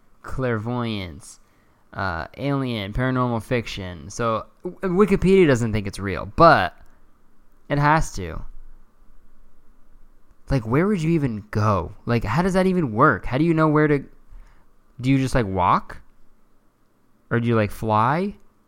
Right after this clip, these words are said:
How do you know how to do it? Can you meet other people that are doing it?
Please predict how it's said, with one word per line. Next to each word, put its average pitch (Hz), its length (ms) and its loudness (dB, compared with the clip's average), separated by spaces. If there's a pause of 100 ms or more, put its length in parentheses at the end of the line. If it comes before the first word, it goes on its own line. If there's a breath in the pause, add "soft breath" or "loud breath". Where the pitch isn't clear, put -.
(560)
How 151 120 4
do 175 60 4
you 185 60 4
know 180 220 4
how 165 120 6
to 160 100 2
do 175 220 2
it? - 200 -4 (3750 loud breath)
Can 143 160 4
you 135 80 2
meet 131 220 0
other 131 240 0
people 175 400 -2
that 202 140 0
are 202 60 -2
doing 220 340 0
it? 254 220 -6